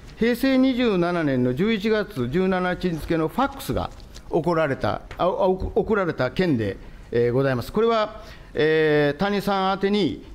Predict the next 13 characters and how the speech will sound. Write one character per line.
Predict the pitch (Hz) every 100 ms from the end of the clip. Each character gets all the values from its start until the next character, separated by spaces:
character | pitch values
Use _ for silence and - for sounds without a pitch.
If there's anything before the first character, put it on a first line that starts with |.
| -
え | 143
ー、 |
籠 | 143 160 185 170
池 | 160 131
氏 | - 190 175
の、 | 208 233 - - 170
が | 214 185 147
手 | 208
紙 | 226 226
を |
出 | 196
さ | 156
れ、 | 135